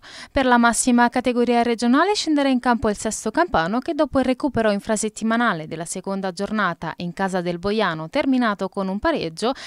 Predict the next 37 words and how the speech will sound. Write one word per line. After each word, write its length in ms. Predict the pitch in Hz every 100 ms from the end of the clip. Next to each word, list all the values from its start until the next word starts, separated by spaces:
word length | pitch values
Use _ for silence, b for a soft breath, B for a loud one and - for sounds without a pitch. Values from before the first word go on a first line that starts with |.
| B
è 140 | 381
pronto 320 | - 339 285 262
a 40 |
scendere 460 | 240 262 233 214 220
nuovamente 520 | 349 415 302 196 302
in 100 | 320
campo 400 | - 170 185 277
domani 420 | 311 233 - -
per 160 | 262 269
la 120 | 269
gara 240 | 180 -
casalinga 640 | - 339 349 180 175 196 220
con 180 | 294
l'arrivo 420 | 302 339 262 165 165
dell'ostico 680 | 247 285 - - 277 311 285
Campomarino, 760 | 269 233 214 220 262 269 165 B B B B
reduce 460 | 233 190 180 -
invece 440 | 208 220 285 - 240
dall'ottima 600 | 185 185 311 - 226 180
prestazione 800 | - 185 226 226 - 196 165 160
contro 420 | - 196 196 214 -
il 200 | 302 294
Castel 360 | 330 - 185
di 120 | 190 247
Sangro 420 | - 160 165 190
con 160 | 254
un 100 | 269
finale 460 | 277 339 175 156 196
di 240 | 208 269 -
quattro 420 | - - - -
ad 160 | - 226
uno 300 | 165 185 269
per 200 | 392 349
gli 60 |
uomini 320 | 160 175 196 208
di 140 | 214
Tanga. 380 | - - -